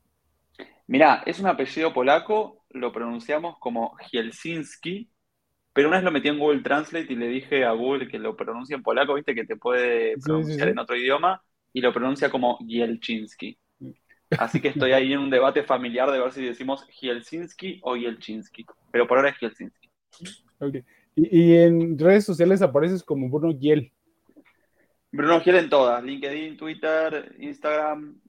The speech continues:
Speaker 1: eh, todas las que hay.
Speaker 2: Vale. O sea, sí, o-, y al final les, les hago la recomendación de que pongan sus redes sociales, proyectos y todo para que lo sigan. Pero quería empezar con eso contigo porque sí está un poquito complicado de pronunciar tu apellido.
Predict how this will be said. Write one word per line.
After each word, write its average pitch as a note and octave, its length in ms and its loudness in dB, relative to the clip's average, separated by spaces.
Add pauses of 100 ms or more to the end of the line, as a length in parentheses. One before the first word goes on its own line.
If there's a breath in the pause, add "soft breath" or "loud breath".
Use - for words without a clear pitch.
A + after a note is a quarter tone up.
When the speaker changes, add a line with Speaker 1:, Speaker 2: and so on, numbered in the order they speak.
(140)
Speaker 1:
eh, A#2 640 -10 (260)
todas B2+ 180 -4
las A#2+ 140 -16
que - 100 -14
hay. A2+ 80 -12 (840)
Speaker 2:
Vale. A2 440 -6 (220)
O - 40 -20
sea, C3 120 -2
sí, D#3+ 260 4
o-, D#3 220 2
y D3+ 120 4
al D3+ 180 2
final E3+ 380 2
les, C#3 560 -2 (600)
les B2+ 320 -4
hago D#3 360 2
la E3 140 6
recomendación B2+ 540 -4
de D3 140 -4
que A#2 540 -4
pongan C#3 200 -4
sus B2+ 120 -6
redes C3 180 0
sociales, C#3 420 -4
proyectos B2 440 -8
y - 40 -20
todo B2+ 140 -6
para A2 200 -4
que A2+ 140 -10
lo A2 80 -6
sigan. D3+ 360 -4 (920)
Pero B2+ 200 0
quería C#3 160 2
empezar D3 340 0
con D3+ 140 0
eso C#3+ 160 -2
contigo C3 460 -2
porque A#2 240 -8
sí C3+ 300 -2
está C3+ 520 2
un C3 160 -8
poquito B2 340 -6
complicado B2 640 -2
de A#2+ 120 -6
pronunciar A#2 480 -4
tu B2 100 -8
apellido. A2 420 -8